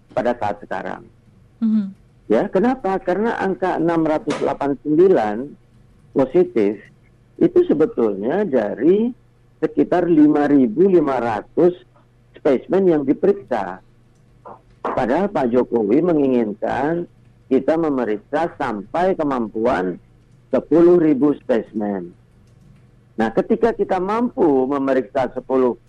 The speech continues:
Speaker 1: ribu spesimen, ya, ada kemungkinan ini minggu depan atau dua minggu lagi,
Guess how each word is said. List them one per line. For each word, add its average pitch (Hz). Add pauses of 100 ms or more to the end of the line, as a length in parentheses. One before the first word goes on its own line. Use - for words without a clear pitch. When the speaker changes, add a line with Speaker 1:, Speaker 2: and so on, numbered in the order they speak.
(220)
Speaker 1:
ribu 131
spesimen, 123 (400)
ya, 104
ada 104
kemungkinan 147
ini 143
minggu 123
depan 117
atau 120
dua 120
minggu 123
lagi, 110